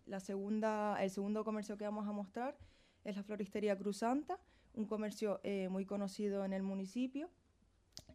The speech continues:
En este caso tampoco contaba con un logotipo que le representase y desa-, desarrollamos, eh, un logotipo, eh, pues con una, una tipografía muy orgánica,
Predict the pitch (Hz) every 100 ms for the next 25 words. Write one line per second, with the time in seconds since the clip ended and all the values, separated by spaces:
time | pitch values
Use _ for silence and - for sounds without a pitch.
0 | - 185 185 196 226 220 226 190 180 175
1 | 190 214 226 220 226 214 185 185 185 190
2 | 202 202 208 202 202 196 196 190 190 190
3 | 196 190 202 202 233 - 294 - - -
4 | - _ - 220 208 208 208 196 - -
5 | 190 190 196 190 190 202 226 247 247 -
6 | 202 196 185 110 - - 214 214 214 214
7 | 240 247 277 294 - - _ _ 220 208
8 | 202 196 185 185 190 190 196 208 220 214
9 | 208 208 196 - - 214 220 208 202 196
10 | 202 190 190 214 202 180 180 180 175 226
11 | 247 240 233